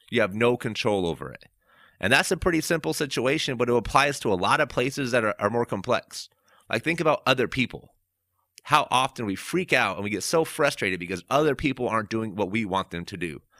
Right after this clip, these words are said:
The fact is, we have no control over it, right? We have no control over other people. We're all influential.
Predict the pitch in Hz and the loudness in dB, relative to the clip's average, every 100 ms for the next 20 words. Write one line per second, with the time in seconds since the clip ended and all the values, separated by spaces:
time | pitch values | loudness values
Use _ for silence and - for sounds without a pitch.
0 | - - - 143 175 175 - 151 135 175 | -20 -8 -2 2 2 0 0 -4 -2 -4
1 | 117 92 117 - 95 - 120 101 76 69 | -4 0 0 0 -4 0 0 0 -4 -12
2 | 73 _ - 95 117 - _ _ _ _ | -18 _ -2 0 0 -4 _ _ _ _
3 | 160 151 110 120 139 139 - 131 127 - | 2 2 4 2 2 0 2 2 2 0
4 | 98 95 98 90 - - - - - 110 | -2 0 0 -2 -4 -10 -12 -18 -2 2
5 | 131 156 - 117 - 113 185 - 127 156 | 4 2 2 -4 -4 -2 0 0 0 -2